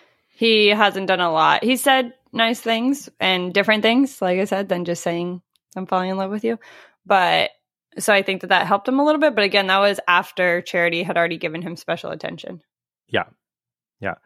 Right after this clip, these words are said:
Speaker 2: No surprise that he al-, what, I didn't even remember what, what else they did in their date, because it's a foregone conclusion in my mind that he's gonna get
Speaker 1: <laughs>
Speaker 2: a rose, and he does. So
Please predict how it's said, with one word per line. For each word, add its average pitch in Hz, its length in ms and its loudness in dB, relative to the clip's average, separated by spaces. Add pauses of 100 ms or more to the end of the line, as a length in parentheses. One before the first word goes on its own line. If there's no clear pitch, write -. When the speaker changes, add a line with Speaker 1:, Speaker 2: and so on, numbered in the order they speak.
(320)
Speaker 2:
No 156 120 2
surprise 135 540 2
that 120 280 4
he 123 300 -2
al-, 120 200 2
what, 120 160 0
I 170 140 4
didn't 123 160 0
even 104 240 -2
remember 110 260 0
what, 113 260 2
what 117 180 2
else 117 180 2
they 113 140 0
did 110 160 0
in 117 100 0
their 113 280 0
date, 117 420 0
because 98 520 -2
it's 113 220 -2
a 110 80 2
foregone 107 460 0
conclusion 104 400 -2
in 92 60 -2
my 95 200 2
mind 107 260 -2
that 101 80 0
he's 104 140 0
gonna 104 160 -2
get 101 320 0 (480)
Speaker 1:
<laughs> 277 80 0
Speaker 2:
a 107 100 2
rose, 113 600 2
and 98 160 -4
he 95 80 -8
does. 98 580 2
So 90 320 0